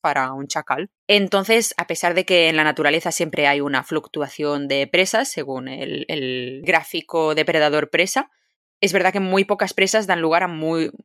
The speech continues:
pocos depredadores que luego dan lugar otra vez a muchas presas. Entonces,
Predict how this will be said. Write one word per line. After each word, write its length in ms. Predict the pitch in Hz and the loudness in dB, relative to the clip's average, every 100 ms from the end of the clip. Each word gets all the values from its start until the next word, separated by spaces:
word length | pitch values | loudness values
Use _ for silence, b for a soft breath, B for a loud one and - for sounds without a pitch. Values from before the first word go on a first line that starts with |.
| _ | _
pocos 320 | 175 165 165 | -2 0 0
depredadores 580 | 165 160 147 147 170 233 | 0 2 2 4 2 2
que 120 | - | 0
luego 240 | 156 131 151 | 0 2 2
dan 120 | 143 | 0
lugar 380 | 135 139 165 - _ _ | 2 2 0 -4 _ _
otra 240 | 175 175 160 | -2 2 2
vez 220 | 190 214 | 2 0
a 80 | - | -6
muchas 360 | 165 147 156 - | -4 -2 -2 2
presas. 380 | 240 233 147 - _ _ _ _ _ | 2 2 -4 -10 _ _ _ _ _
Entonces, 760 | 190 185 196 190 202 196 - | -2 0 0 2 2 0 -4